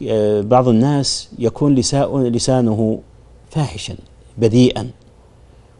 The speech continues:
وربما، آه، تعدى إلى،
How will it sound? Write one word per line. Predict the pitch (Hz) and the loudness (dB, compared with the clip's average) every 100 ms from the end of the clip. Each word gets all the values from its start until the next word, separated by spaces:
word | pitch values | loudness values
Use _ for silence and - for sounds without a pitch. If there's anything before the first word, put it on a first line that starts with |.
| - | 2
وربما، | 123 117 151 170 165 156 147 147 135 | 4 6 4 4 4 4 0 -2 -4
آه، | - 120 113 107 107 104 104 95 95 95 | -4 -2 -2 -2 -4 -4 -6 -6 -8 -8
تعدى | - 131 151 143 139 | -4 0 2 4 2
إلى، | 139 139 143 143 | 4 2 2 0